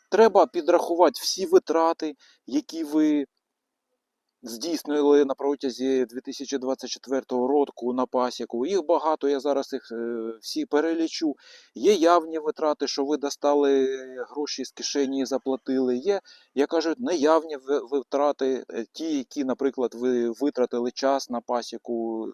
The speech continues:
скільки ви там працювали на пасіці. Всі ці витрати, вони монетизуються і повинні враховуватися в собівартості меду. Е, в цьогоріч я список склав з меншої, е,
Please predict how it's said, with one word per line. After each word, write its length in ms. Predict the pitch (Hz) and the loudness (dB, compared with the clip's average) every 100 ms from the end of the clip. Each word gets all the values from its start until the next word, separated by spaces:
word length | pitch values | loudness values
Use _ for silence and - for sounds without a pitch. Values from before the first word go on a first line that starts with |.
| 104 | -14
скільки 360 | - - 139 147 | -20 -18 -6 -2
ви 120 | 135 | -2
там 200 | - 131 | -2 -4
працювали 600 | 131 - 120 120 139 123 | -6 -6 -2 2 4 2
на 120 | 120 | -4
пасіці. 460 | - 113 107 - - - - _ | -6 -8 -8 -12 -16 -16 -20 _
Всі 360 | - - 359 330 | -12 -8 -6 -6
ці 280 | - 302 123 | -6 -4 -2
витрати, 540 | 120 - 175 208 156 | -2 0 0 0 0
вони 280 | 135 151 131 | -2 0 2
монетизуються 1000 | 127 131 120 117 110 175 233 214 - 185 - - _ _ | 2 2 -2 -4 -4 -2 -2 -2 -4 -6 -6 -20 _ _
і 160 | 190 | -4
повинні 540 | - 127 147 202 190 151 | 4 6 6 4 0 0
враховуватися 800 | 127 - 190 180 170 151 - | 2 4 6 6 6 0 -4
в 40 | 139 | -4
собівартості 880 | 127 120 127 151 151 143 - 131 120 - - _ | -2 0 4 4 2 -6 -6 -8 -8 -16 -20 _
меду. 480 | 123 147 120 110 107 - | 2 4 6 2 -6 -6
Е, 180 | 123 117 | -4 -4
в 60 | 113 | -4
цьогоріч 640 | - 160 175 202 - - | -2 2 2 2 -4 2
я 480 | 147 139 131 127 123 _ - | 4 6 6 4 0 _ -12
список 600 | - - 180 - 139 - _ _ 131 | -12 -4 -4 2 2 2 _ _ -8
склав 520 | 113 - 151 156 131 - | -8 0 6 8 6 -2
з 260 | 117 120 147 | -6 0 0
меншої, 580 | 160 185 - 151 143 | 2 -2 0 0 0
е, 300 | 120 120 120 | -2 -6 -8